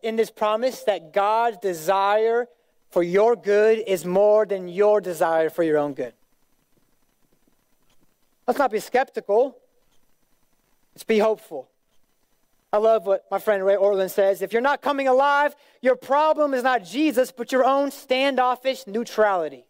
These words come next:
which the Bible calls not neutral, but unbelief. Actively dishonoring him.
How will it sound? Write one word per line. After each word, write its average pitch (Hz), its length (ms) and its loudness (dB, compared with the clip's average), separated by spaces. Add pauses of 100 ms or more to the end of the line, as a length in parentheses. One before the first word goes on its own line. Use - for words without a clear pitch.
(840)
which 175 160 -2
the 202 100 0
Bible 190 400 -2
calls 185 380 -2
not 185 220 -4
neutral, 170 400 -4
but 156 160 0
unbelief. 165 680 0 (1200)
Actively 180 500 -4
dishonoring 156 560 -4
him. 127 200 -16